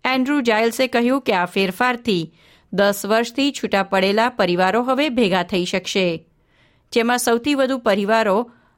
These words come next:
અફઘાનિસ્તાન અને ઈરાનના અરજદારોના હોવાની અપેક્ષા છે.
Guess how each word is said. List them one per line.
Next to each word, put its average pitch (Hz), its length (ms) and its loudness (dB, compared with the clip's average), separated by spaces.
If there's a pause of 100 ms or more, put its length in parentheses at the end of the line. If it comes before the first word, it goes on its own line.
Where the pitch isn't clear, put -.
અફઘાનિસ્તાન 208 880 0
અને 233 320 0
ઈરાનના 233 540 2
અરજદારોના 196 800 0
હોવાની 226 440 0
અપેક્ષા 185 500 -2
છે. 175 440 -2